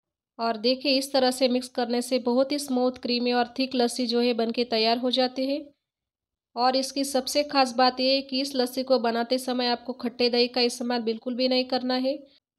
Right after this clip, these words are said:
दही आपका यहाँ पर प्रॉपर तरीके से ताज़ा होना ज़रूरी है। ऐसा करने से क्या होता है कि लस्सी जो है बहुत ही टेस्टी बनके तैयार होती है। और आप देख सकते हैं हमने इसे लगातार चलाते हुए लगभग चार से पाँच मिनट के लिए अच्छे से मिक्स कर लिया है।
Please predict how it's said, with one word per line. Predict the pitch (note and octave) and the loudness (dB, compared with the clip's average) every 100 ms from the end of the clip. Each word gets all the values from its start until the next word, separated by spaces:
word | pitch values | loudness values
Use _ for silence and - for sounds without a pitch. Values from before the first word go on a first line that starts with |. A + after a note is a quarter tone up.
| A#3 | -4
दही | A#3+ C#4 D4 | -2 2 2
आपका | B3+ - C4 | 2 4 4
यहाँ | B3+ B3 | 6 4
पर | B3 | 0
प्रॉपर | B3 A#3 A3+ A#3+ | 0 0 0 -2
तरीके | B3 B3 C4 | 0 0 -2
से | B3+ C4 | -2 0
ताज़ा | G#3+ G#3+ A#3+ | 2 2 2
होना | B3 B3+ B3 | 0 0 2
ज़रूरी | B3+ B3 B3+ C4 | 0 2 0 0
है। | C#4 C#4+ - _ _ - | -2 -4 -16 _ _ -6
ऐसा | B3 D4 C#4+ | -2 0 0
करने | C4+ C4 C4+ | 2 2 0
से | C4+ | -2
क्या | C#4 C4 | 2 4
होता | B3+ B3+ | 4 4
है | B3+ | 2
कि | C4 B3+ | 2 0
लस्सी | A#3 A#3 C4 | -2 -2 -2
जो | C4 | 2
है | C4 | 2
बहुत | A3+ A#3 A#3 | 2 0 0
ही | C4 | 0
टेस्टी | B3+ B3 C4 | 0 0 -2
बनके | B3 B3+ C4 | -2 -2 -2
तैयार | B3+ B3 B3 | 0 0 2
होती | B3+ B3+ B3+ | 0 -2 -2
है। | C#4+ D4+ - _ _ _ - | -4 -6 -16 _ _ _ -6
और | A#3 A#3 | -2 2
आप | A#3 A3+ | 0 4
देख | C4 C4+ | 2 4
सकते | C#4 C#4 C4+ | -4 0 2
हैं | C4 | 2
हमने | B3 C4+ | 4 4
इसे | C#4 C#4 C4+ | 4 4 2
लगातार | A#3 A#3 A#3+ B3+ | 2 2 2 2
चलाते | B3+ A#3+ A#3+ B3+ | 2 2 2 4
हुए | B3 | 4
लगभग | A#3+ A3+ A#3 | 2 0 -4
चार | - C4+ C#4 | 0 2 2
से | C#4 | 0
पाँच | C4 A#3 A#3 | 0 0 2
मिनट | A#3+ A#3 | 0 0
के | - B3 | 0 0
लिए | A#3 | 2
अच्छे | A3+ C4 | 0 -4
से | B3+ C4 | -2 0
मिक्स | B3+ - | -2 0
कर | C4 B3+ | 0 2
लिया | C4 C4 | 4 4
है। | C#4 | 0